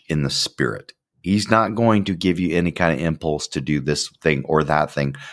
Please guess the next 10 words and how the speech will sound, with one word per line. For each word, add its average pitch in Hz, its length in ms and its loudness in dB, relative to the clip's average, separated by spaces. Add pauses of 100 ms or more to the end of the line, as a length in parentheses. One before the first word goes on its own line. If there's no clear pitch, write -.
(120)
other 80 360 2
than 76 300 0
what 69 160 -2
he 80 140 -2
has 73 240 0 (100)
straight 80 400 2
up - 180 0
said - 460 0
in 76 160 -4
scripture." - 640 -2